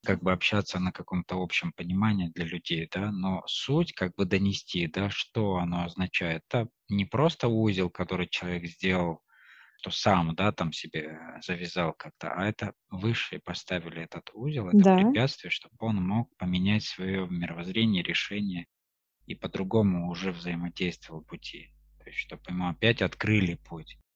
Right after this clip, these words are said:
Speaker 1: А если он не открывает, ему еще один ставит препятствие, какое-то еще
Speaker 2: Да.
Speaker 1: две. Получается, вся его дорога, путь, она в препятствиях, можно так сказать, да, бег с
Speaker 2: Вот,
Speaker 1: препятствий.
Speaker 2: э, смотри, а что показывают высшие? В чем ошибка человека? Он начинает и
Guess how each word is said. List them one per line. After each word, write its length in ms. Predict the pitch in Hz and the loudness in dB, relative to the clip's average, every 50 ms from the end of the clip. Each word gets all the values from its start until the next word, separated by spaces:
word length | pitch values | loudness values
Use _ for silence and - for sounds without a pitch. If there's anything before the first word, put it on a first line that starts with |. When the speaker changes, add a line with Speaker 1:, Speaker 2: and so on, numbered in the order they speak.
| _ _ _ _ _ _ _ _ - - - | _ _ _ _ _ _ _ _ -18 -12 -8
Speaker 1:
А 500 | - 85 87 87 85 85 85 85 85 87 | -4 -2 0 0 0 0 0 -2 -4 -4
если 400 | 87 90 104 120 123 - - 120 | 0 2 4 4 4 2 2 2
он 200 | 117 120 120 120 | 4 4 4 6
не 80 | 120 117 | 6 4
открывает, 680 | 117 - - - 113 113 113 123 143 160 156 131 - - | 4 4 2 0 2 2 4 4 4 4 4 2 2 2
ему 200 | 101 117 131 139 | 4 6 8 8
еще 320 | 131 - - - - 95 95 | 8 6 4 2 2 2 2
один 280 | 92 87 90 87 90 | 2 2 0 -2 -2
ставит 360 | - - - 90 87 85 - - | -4 -4 -2 -2 -2 -2 -4 -8
препятствие, 680 | - 87 - - 87 87 82 - - - - 85 - | -8 -8 -6 -2 -2 -2 -2 -4 -8 -12 -12 -12 -10
какое-то 500 | - - 90 - - 175 165 - - 165 | -8 -10 -10 -6 -6 -6 -6 -4 -6 -6
еще 340 | 165 - - - 135 143 202 208 196 | -4 -2 -2 0 2 6 8 10 10
Speaker 2:
Да. 120 | 208 208 | 10 10
Speaker 1:
две. 100 | 233 247 - _ _ _ | 8 6 2 _ _ _
Получается, 500 | - 185 185 - - 117 110 - - 104 | -4 -4 -2 0 2 0 0 0 -2 -8
вся 360 | - - - - 113 110 104 98 | -6 -4 0 4 4 6 6 6
его 240 | 92 87 90 90 | 4 2 0 -4
дорога, 640 | 85 80 90 90 90 95 101 92 82 87 85 82 - - | -2 0 0 0 2 2 0 0 -2 -2 -6 -6 -8 -6
путь, 380 | - 120 156 180 - - - - | -4 -2 -2 -2 -2 -4 -6 -6
она 340 | - 98 117 135 143 131 | -4 0 0 2 2 2
в 180 | 117 - - - | 0 -2 -4 2
препятствиях, 840 | - 113 113 101 - 113 98 92 - - - - - - - - - | 4 6 6 6 6 6 6 6 4 0 -6 -12 -12 -14 -14 -14 -12
можно 280 | - 78 - - 78 | -12 -12 -12 -14 -18
так 140 | - - - | -18 -16 -16
сказать, 280 | - - - 80 - _ - | -16 -14 -14 -14 -14 _ -14
да, 100 | - - | -14 -12
бег 280 | 190 - - 104 107 - | -8 0 2 2 2 2
с 60 | - - - - 180 - - | 0 -8 -6 -8 -6 -4 -2
Speaker 2:
Вот, 100 | 170 220 | -2 0
Speaker 1:
препятствий. 260 | - - - - - | 4 4 4 4 6
Speaker 2:
э, 180 | - 214 233 240 | 6 8 8 8
смотри, 580 | - - - 247 247 262 262 262 254 220 208 196 | 6 6 8 10 12 12 12 12 12 12 12 12
а 120 | 180 202 | 12 10
что 480 | 208 - - - 285 302 311 294 214 214 | 8 4 2 6 8 10 10 10 8 6
показывают 600 | - - 220 - 233 233 233 - 233 220 226 - | 4 -2 2 6 6 6 6 6 4 2 2 2
высшие? 540 | 208 208 208 202 - - - 196 170 175 190 | 4 4 4 4 2 0 2 4 4 2 2
В 100 | 208 - | 0 -2
чем 240 | - - 254 240 233 | 2 4 6 8 8
ошибка 420 | 233 220 - 233 214 214 - 220 | 8 6 6 4 4 6 4 2
человека? 540 | 214 - - 214 226 214 214 208 208 208 - | 2 4 4 4 4 6 6 4 4 2 2
Он 80 | 214 220 | 4 4
начинает 600 | 220 214 214 - 233 240 254 269 285 285 285 - - | 4 4 2 0 2 4 4 4 4 2 0 0 -4
и 80 | 190 | -4